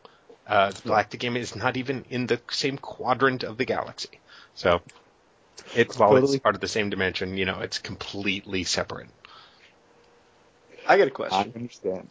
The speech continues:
Speaker 2: <laughs>
Speaker 1: Fire away.
Speaker 3: So, uh,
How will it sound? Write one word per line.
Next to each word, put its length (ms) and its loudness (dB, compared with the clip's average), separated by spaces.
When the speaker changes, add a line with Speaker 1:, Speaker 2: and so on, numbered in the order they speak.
Speaker 2:
<laughs> 1300 -12
Speaker 1:
Fire 260 6
away. 260 6
Speaker 3:
So, 420 0
uh, 200 0